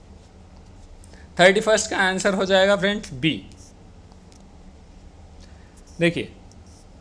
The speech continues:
सबसे बड़ी बात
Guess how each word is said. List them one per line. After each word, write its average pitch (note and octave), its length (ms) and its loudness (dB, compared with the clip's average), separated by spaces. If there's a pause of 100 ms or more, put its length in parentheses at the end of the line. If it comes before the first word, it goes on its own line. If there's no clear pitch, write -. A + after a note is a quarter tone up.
(1600)
सबसे E3 280 -2
बड़ी G3 240 0
बात G3 400 0